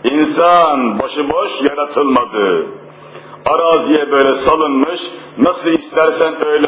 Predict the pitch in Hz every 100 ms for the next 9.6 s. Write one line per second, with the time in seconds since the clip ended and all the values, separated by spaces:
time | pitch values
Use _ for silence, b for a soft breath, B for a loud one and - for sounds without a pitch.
0 | - 147 156 135 151 143 127 143 - 151
1 | 143 139 156 185 180 B B - 120 139
2 | 147 147 143 170 156 165 175 170 139 -
3 | 101 120 135 143 147 147 135 117 104 87
4 | - - - - - - - - - -
5 | - - - - - - 160 175 170 131
6 | 98 B B B - 151 - 165 160 147
7 | 156 147 147 - 147 156 165 170 - 165
8 | 147 160 151 - 147 165 196 - - -
9 | 107 127 - - - 214